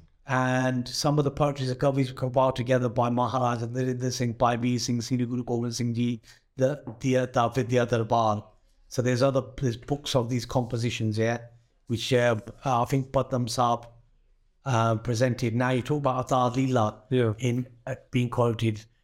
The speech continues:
Speaker 1: and then you see Kesha Singh Shipper also said, and there was another one not bound.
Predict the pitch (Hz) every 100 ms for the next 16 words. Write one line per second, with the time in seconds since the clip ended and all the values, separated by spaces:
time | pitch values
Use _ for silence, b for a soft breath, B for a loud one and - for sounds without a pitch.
0 | - 127 120 120 120 123 117 - 135 139
1 | - - 135 123 135 - 127 - 135 127
2 | 131 135 113 120 110 120 123 117 117 120
3 | 135 127 117 113 117 120 110